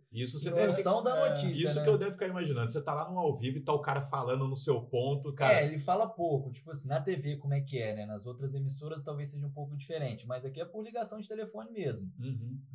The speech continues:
Speaker 2: Liga, aí você bota no fone, aí eles deixam o celular do lado da caixinha que tá lá no estúdio, assim, sem o delay, né?
Speaker 1: Aham.
Speaker 2: Sem aquela, aquela diferença, assim.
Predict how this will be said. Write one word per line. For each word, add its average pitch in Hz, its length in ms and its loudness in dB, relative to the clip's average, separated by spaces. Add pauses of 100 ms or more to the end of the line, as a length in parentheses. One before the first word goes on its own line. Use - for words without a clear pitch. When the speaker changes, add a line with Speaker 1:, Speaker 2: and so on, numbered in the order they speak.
Speaker 2:
Liga, 226 460 0
aí 175 80 -4
você 147 220 -4
bota 139 320 0
no 147 120 -2
fone, 185 640 -2
aí 143 140 0
eles 135 140 -2
deixam 147 260 -6
o 147 40 -8
celular 147 320 0
do 143 100 -2
lado 165 240 4
da 180 100 0
caixinha 165 680 -6 (360)
que 151 120 -10 (160)
tá - 200 6
lá 196 120 4
no 214 100 -2
estúdio, 143 420 -4
assim, 117 260 -6
sem 185 560 -6
o 190 140 -6
delay, 175 440 -2
né? 127 220 -6 (220)
Speaker 1:
Aham. 120 320 -2
Speaker 2:
Sem 123 220 -6
aquela, 139 520 2
aquela 120 280 -6
diferença, 120 680 -2
assim. - 260 -12